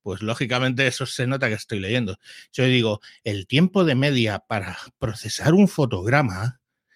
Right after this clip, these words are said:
aunque yo lo estoy leyendo, lo estoy entonando, ¿entendéis? Y entonces se va a notar poco que lo estáis leyendo. Eso es perfectamente, lo hacen muchísimos podcasts, lo hacen muchísimos, eh,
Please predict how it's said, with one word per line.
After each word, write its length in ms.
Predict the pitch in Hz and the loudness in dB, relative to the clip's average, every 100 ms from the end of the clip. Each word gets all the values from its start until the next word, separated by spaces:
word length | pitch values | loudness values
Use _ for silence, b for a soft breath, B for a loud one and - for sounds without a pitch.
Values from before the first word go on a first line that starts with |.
| _ _ _ _ _ _ | _ _ _ _ _ _
aunque 260 | 135 120 104 | -2 0 0
yo 140 | 123 | 2
lo 80 | 196 | 4
estoy 240 | - 151 | 2 2
leyendo, 600 | 127 113 156 151 113 143 233 - | 4 4 4 4 2 0 -4 -10
lo 200 | 110 104 | -6 -6
estoy 560 | - - 131 139 156 _ _ | -6 -2 0 0 -2 _ _
entonando, 640 | - 139 117 131 196 147 113 | -4 -2 0 2 2 0 -2
¿entendéis? 600 | 104 113 135 165 214 - B B B | -2 -2 0 0 0 -8 B B B
Y 80 | |
entonces 260 | 123 127 156 | 0 2 2
se 120 | 139 | 2
va 80 | 123 | 2
a 40 | |
notar 360 | 143 135 135 131 | 2 0 0 0
poco 240 | 131 151 | 0 -2
que 80 | 147 | -2
lo 80 | 107 | -4
estáis 260 | 101 120 98 | -4 -6 -4
leyendo. 420 | 101 131 117 95 B B | -4 -4 -4 -10 B B
Eso 160 | 151 196 | -2 0
es 60 | |
perfectamente, 760 | - 120 123 127 110 123 143 107 | 0 0 0 -2 0 0 0 0
lo 80 | |
hacen 180 | 113 131 | 2 4
muchísimos 920 | 123 117 131 127 - 151 - 123 117 101 | 4 4 4 2 2 2 2 0 0 -2
podcasts, 600 | - 143 - 160 147 - B B B | -4 -4 0 0 0 -8 B B B
lo 180 | 123 123 | 4 4
hacen 280 | 139 147 131 | 4 4 4
muchísimos, 1200 | 131 143 139 127 - 175 - 139 120 110 - - | 6 6 6 4 2 2 2 2 0 -2 -6 -6
eh, 560 | 120 110 107 104 101 | 0 2 2 2 0